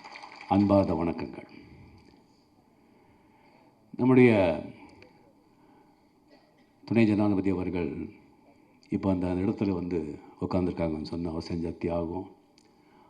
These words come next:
அவர் செஞ்ச சிரமம் எல்லாம் சாதாரணது இல்லை. அவர் படிக்கிற காலத்திலேயே வந்து அந்த காலேஜில் வந்து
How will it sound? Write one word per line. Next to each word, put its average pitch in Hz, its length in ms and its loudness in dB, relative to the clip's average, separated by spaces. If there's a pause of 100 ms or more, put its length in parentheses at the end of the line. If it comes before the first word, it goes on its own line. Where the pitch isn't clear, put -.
(120)
அவர் 85 220 -6
செஞ்ச 85 260 -2
சிரமம் 87 320 -4
எல்லாம் - 220 -8
சாதாரணது 80 500 -8
இல்லை. 76 160 -14 (1160)
அவர் 101 240 -2
படிக்கிற 110 400 4
காலத்திலேயே 104 500 2
வந்து 98 200 0 (1000)
அந்த 90 140 -2 (100)
காலேஜில் 101 440 2
வந்து 101 180 2